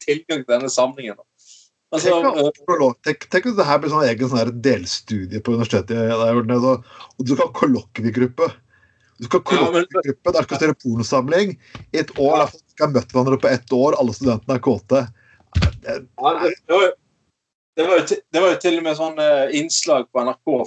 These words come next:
Speaker 1: fra Universitetet i Agder. Det var en sånn, eh, det, så det, det var, det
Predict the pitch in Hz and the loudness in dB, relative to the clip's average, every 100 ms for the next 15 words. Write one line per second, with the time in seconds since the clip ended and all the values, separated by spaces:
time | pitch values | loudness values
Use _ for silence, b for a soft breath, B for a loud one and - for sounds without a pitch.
0 | - 135 120 110 107 110 117 139 - - | -2 2 4 2 0 -6 -4 -2 -2 -2
1 | 123 127 104 113 120 117 113 107 - _ | -4 -4 -4 -2 -2 -2 -4 -6 -10 _
2 | _ _ _ - 120 117 117 113 107 104 | _ _ _ -8 0 4 4 4 2 2
3 | 104 - 123 120 147 147 156 151 165 175 | 0 -6 -10 -12 -8 -6 -4 -2 0 0
4 | 170 156 - 160 202 180 | -2 -6 -6 -2 0 0